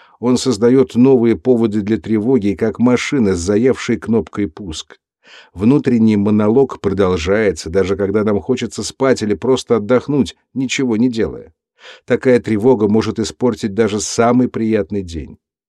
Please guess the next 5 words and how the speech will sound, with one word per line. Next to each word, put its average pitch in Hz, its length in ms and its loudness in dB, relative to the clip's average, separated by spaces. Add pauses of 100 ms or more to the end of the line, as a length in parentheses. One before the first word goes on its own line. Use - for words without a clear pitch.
(380)
Неважно, 147 460 2
насколько 123 500 2
хорошо 127 560 2
идут 120 200 0
дела, 95 480 -2